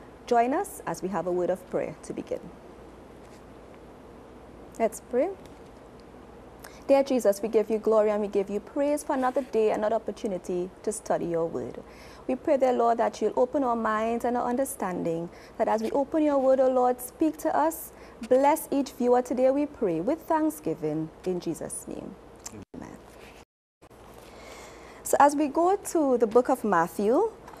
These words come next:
we begin at chapter five. And, uh, as we look at the Sermon on the Mount, which can be entitled The Privileges and Responsibilities of Citizens of the Kingdom of Heaven, <laughs> we see here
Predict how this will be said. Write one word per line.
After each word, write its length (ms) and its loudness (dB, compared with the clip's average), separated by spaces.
we 80 0
begin 320 6
at 300 6
chapter 420 4
five. 840 4
And, 360 8
uh, 140 6
as 140 4
we 80 4
look 160 2
at 100 4
the 80 2
Sermon 400 4
on 140 6
the 180 4
Mount, 420 4
which 200 4
can 240 2
be 100 4
entitled 640 6
The 80 8
Privileges 640 4
and 140 2
Responsibilities 1000 2
of 120 4
Citizens 480 0
of 100 4
the 80 0
Kingdom 400 4
of 140 6
Heaven, 520 4
<laughs> 400 -4
we 160 12
see 420 6
here 460 8